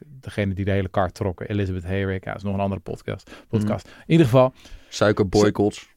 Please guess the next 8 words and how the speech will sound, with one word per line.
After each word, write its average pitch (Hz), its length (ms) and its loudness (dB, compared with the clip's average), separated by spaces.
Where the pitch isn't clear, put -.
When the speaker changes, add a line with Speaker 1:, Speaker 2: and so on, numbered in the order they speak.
Speaker 1:
suikerboycotts, 110 760 0
ja, 92 160 -4
zij, 117 200 -4
super - 240 -4
awesome. 101 280 -4
Eh, 135 180 -2
zij, 147 260 2
eh, - 120 -10